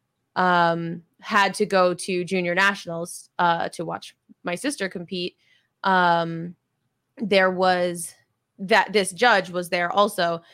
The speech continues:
And so she photocopied all of the official judging papers, uh, which you're not allowed to do. And she brought them up to me in the stands so that I could, instead of my little, like, diary notebooks, that I could actually take notes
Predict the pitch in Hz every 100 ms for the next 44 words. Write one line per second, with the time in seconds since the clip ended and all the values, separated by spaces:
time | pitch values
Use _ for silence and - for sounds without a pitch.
0 | _ - 190 180 185 175 196 180 180 175
1 | - 202 214 226 - 190 185 185 180 175
2 | - 185 185 196 190 196 175 185 170 185
3 | 175 170 170 _ _ _ - 196 190 185
4 | 175 - 170 170 233 254 277 - _ -
5 | 165 _ - 196 185 175 190 - 220 208
6 | - - - - - 87 - - - 202
7 | 226 180 196 190 190 185 233 - - 185
8 | 170 170 175 170 170 277 262 180 180 -
9 | _ - 214 208 185 175 - 185 170 196
10 | 208 190 180 180 180 175 170 175 170 180
11 | 170 170 165 165 190 196 180 170 165 -
12 | 175 165 180 - 175 - 180 175 175 165
13 | - 175 175 165 -